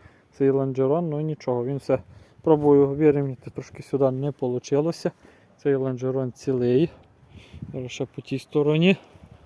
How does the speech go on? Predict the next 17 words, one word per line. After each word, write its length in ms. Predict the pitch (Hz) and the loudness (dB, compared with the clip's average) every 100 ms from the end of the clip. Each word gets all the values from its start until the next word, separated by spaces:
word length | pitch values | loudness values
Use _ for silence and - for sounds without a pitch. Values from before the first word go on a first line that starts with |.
| _ - _ - | _ -20 _ -12
покажу. 580 | - - 156 143 160 170 - - - - - - - - - - - - - - - - - - - - 127 | -8 -2 -2 -2 -6 -8 -12 -18 -18 -20 -20 -20 -18 -18 -18 -20 -20 -20 -20 -20 -20 -20 -20 -20 -18 -12 -12
Ось 100 | - | -14
ця 220 | - 135 | -8 -6
сторона 500 | 123 - 127 135 135 | -4 -4 -4 -2 -2
ось 200 | 131 - | -4 -8
така. 360 | 120 - 156 190 - - - - - - - | -10 -4 -2 -2 -4 -18 -20 -20 -20 -20 -16
Тут 120 | 127 | -14
все 240 | - 139 | -8 -8
загнено. 680 | 120 120 120 147 180 180 185 - _ _ - - - - - - - - | -6 -8 -6 -4 -4 -2 -6 -8 _ _ -20 -20 -20 -12 -10 -10 -12 -12
Ну, 180 | 135 135 | -12 -8
тут 280 | 147 135 131 | -6 -4 -4
загнено 500 | 131 135 139 143 135 | -6 -4 -4 -4 -4
нормально. 640 | 131 127 131 117 101 104 107 - - - - - - | -6 -6 -4 -4 -4 -8 -10 -12 -18 -16 -16 -16 -14
Бак 360 | 127 123 165 170 | -10 -2 0 0
от 200 | 151 143 | -2 -4
ціленький 580 | - 143 139 143 - 135 | -4 -4 -2 -2 -2 -4
лишився. 540 | 127 123 131 120 - | -6 -8 -12 -12 -14